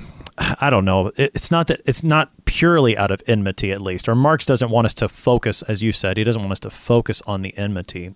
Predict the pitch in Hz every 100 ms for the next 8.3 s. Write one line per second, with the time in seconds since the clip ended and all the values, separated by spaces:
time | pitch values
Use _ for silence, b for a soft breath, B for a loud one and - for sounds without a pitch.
0 | 135 151 147 156 240 226 113 135 - -
1 | 156 127 113 101 101 123 113 101 92 101
2 | 113 117 104 - 98 92 104 113 131 110
3 | - - - 110 110 120 110 - 107 123
4 | - 113 87 90 - - 92 92 - -
5 | 104 107 120 - 131 92 95 95 92 104
6 | 107 90 - - 104 92 85 87 - B
7 | B B B B 127 135 135 - 123 131
8 | 135 110 110